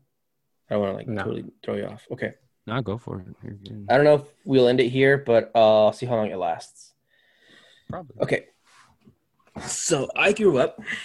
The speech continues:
Speaker 1: uh, pretty religious. I grew up, uh, Catholic. And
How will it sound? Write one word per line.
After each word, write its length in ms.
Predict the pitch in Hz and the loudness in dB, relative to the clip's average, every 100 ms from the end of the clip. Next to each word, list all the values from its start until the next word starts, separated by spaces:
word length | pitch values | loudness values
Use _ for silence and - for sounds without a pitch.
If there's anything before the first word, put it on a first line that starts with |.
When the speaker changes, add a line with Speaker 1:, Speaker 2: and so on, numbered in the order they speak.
| - - - - - | -14 -18 -20 -20 -10
Speaker 1:
uh, 280 | 127 123 123 - _ | -6 -4 -4 -8 _
pretty 200 | 147 156 | -8 -2
religious. 600 | 135 113 113 156 - - | 0 0 -2 -8 -10 -12
I 140 | 123 110 | -10 -8
grew 200 | 110 110 | -6 -6
up, 200 | 104 _ _ _ _ | -6 _ _ _ _
uh, 160 | 107 101 | -16 -14
Catholic. 400 | - 110 - - _ _ - _ _ _ _ _ _ _ _ _ _ _ - - - | -14 -16 -16 -20 _ _ -20 _ _ _ _ _ _ _ _ _ _ _ -20 -20 -10
And 600 | 120 117 110 107 101 101 | -4 -2 -4 -6 -8 -12